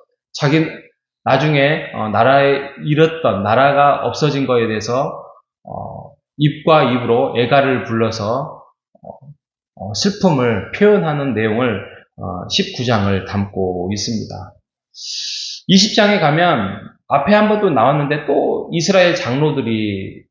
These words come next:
에스겔을 찾아옵니다. 아, 그러면서 우리가, 아, 우리가 어찌하여, 어, 이렇게 어려움을 당했습니까? 지금, 지금 어떤 상황이냐면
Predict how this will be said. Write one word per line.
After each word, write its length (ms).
에스겔을 680
찾아옵니다. 880
아, 200
그러면서 480
우리가, 340
아, 600
우리가 640
어찌하여, 580
어, 640
이렇게 480
어려움을 540
당했습니까? 400
지금, 240
지금 260
어떤 240
상황이냐면 600